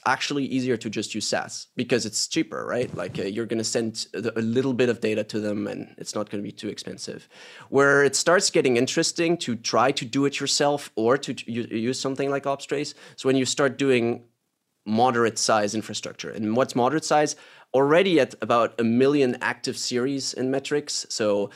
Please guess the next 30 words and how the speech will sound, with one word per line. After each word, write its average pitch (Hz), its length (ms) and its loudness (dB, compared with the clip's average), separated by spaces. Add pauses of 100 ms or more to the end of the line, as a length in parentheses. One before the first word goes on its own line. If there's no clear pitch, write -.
(100)
that 110 140 -12
means 117 260 -2
unique, 123 640 0
unique 123 480 0
data 117 220 2
points 117 500 -2
going 113 300 -2
through 113 160 -10
your 107 100 -4
system. 131 540 -6 (680)
Uh, 110 220 -6 (400)
uh, 101 300 2
if 113 180 -4
you 156 140 4
already 131 320 4
do 131 240 0
this, - 420 -2
uh, - 500 -8 (300)
per, 107 400 0
like, - 380 -14
uh, 95 180 -10 (220)
and 110 100 -6
you 107 100 -4
have 120 220 -2
these 110 220 -6
unique 110 260 -2
series, 107 560 -6
let's - 160 -10
say, 101 280 -6 (800)
pulling 107 400 -2